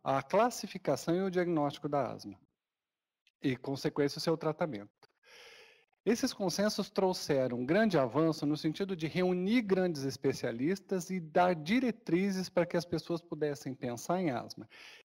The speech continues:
E, por consequência, diversos programas de saúde pública começaram a ser instituídos em diversos países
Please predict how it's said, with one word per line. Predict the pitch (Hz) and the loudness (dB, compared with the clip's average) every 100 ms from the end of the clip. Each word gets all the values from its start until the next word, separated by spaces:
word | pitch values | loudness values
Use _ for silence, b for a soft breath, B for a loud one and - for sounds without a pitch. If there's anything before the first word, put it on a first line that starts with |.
| B | B
E, | 240 | -2
por | 247 254 | 0 -2
consequência, | 190 175 143 - 180 214 165 | 0 -2 -2 0 0 0 -2
diversos | 156 147 185 226 - - | -4 2 4 4 0 -2
programas | 233 208 160 156 139 | 2 2 4 2 2
de | 143 | 0
saúde | 147 135 135 | 0 0 -2
pública | 123 190 214 180 151 | -4 -4 -2 -2 -4
começaram | 135 175 180 - 196 220 220 | -4 -2 -2 -2 0 2 0
a | |
ser | - 175 | 0 -2
instituídos | 160 - 160 - 147 139 131 | -2 -4 -6 0 2 2 0
em | 131 | -2
diversos | 123 120 113 - | -2 -2 -2 -8
países | - - 131 160 220 131 | -4 0 2 2 0 -2